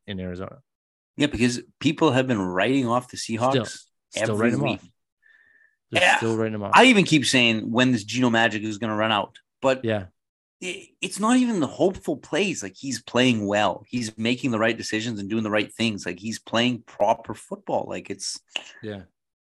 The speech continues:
Speaker 2: I don't even
Speaker 1: And
Speaker 2: wanna call him Magic. At what point do we stop calling him Magic?
Speaker 1: It's, I know, I know. He's
Speaker 2: Luck.
Speaker 1: making the right
Speaker 2: Yeah.
Speaker 1: plays. He's, i-, this is a season of Geno.
Speaker 2: Yeah.
Speaker 1: So this is weird
Speaker 2: He
Speaker 1: to
Speaker 2: gets
Speaker 1: me.
Speaker 2: the
Speaker 1: There's
Speaker 2: Madden cover
Speaker 1: only,
Speaker 2: next year.
Speaker 1: there's only <laughs>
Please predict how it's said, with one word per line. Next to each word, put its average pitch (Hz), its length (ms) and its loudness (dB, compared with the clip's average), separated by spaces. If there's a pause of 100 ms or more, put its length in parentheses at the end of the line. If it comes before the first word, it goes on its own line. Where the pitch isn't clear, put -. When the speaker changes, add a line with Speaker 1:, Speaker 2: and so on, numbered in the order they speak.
(920)
Speaker 2:
I - 80 -2
don't 147 80 4
even 165 60 6
Speaker 1:
And 185 80 8
Speaker 2:
wanna 180 120 4
call 185 120 4
him 180 60 0
Magic. 190 340 2
At 110 80 -2
what 160 180 2
point 202 140 -2
do 175 80 -8
we 156 40 -6
stop 147 240 0
calling 139 160 -4
him 120 60 -6
Magic? 113 300 -6 (1400)
Speaker 1:
It's, 113 240 -6
I 107 100 -6
know, 98 240 -6
I 87 80 -12
know. 87 160 -14
He's 113 220 -4
Speaker 2:
Luck. 127 320 0
Speaker 1:
making 123 260 -4
the 113 60 -4
right 104 120 -2
Speaker 2:
Yeah. - 40 -14
Speaker 1:
plays. 92 200 -8
He's, 117 220 -8 (160)
i-, 120 180 -4
this 127 200 -4
is 131 80 -4
a 117 80 -4
season 110 360 -6
of 95 160 -10
Geno. 87 340 -14 (460)
Speaker 2:
Yeah. 185 180 -6 (760)
Speaker 1:
So 165 400 -4 (880)
this 170 340 -6
is 180 60 -8
weird 151 180 0
Speaker 2:
He 226 60 4
Speaker 1:
to - 40 4
Speaker 2:
gets 120 40 2
Speaker 1:
me. 110 60 0
Speaker 2:
the 180 40 0
Speaker 1:
There's 160 140 6
Speaker 2:
Madden 196 160 2
cover 107 180 0
Speaker 1:
only, 87 100 -2
Speaker 2:
next - 220 -10
year. - 180 -20 (540)
Speaker 1:
there's 135 240 -2
only 143 320 -2
<laughs> - 100 -14